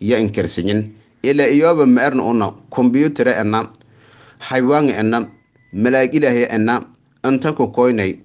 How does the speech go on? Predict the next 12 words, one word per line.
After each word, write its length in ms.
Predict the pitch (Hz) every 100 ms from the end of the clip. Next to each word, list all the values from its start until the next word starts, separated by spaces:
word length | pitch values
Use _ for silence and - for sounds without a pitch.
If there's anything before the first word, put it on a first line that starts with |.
| _
ma 180 | 110 127
erna 240 | 180 156
iyoba. 340 | 104 110 110 107 - _ _ _ _ _ _ _ _ _
Iyo 180 | 120 147
ma 120 | 160 175
lay 200 | 165 147
erena 440 | 156 143 135 151 147 -
risaalada 500 | 127 131 127 147 120
Ilaahay 380 | 123 123 110 104
subxaanahu 520 | 101 - 117 104 92
wa 80 | 90
tacaala, 400 | - 110 107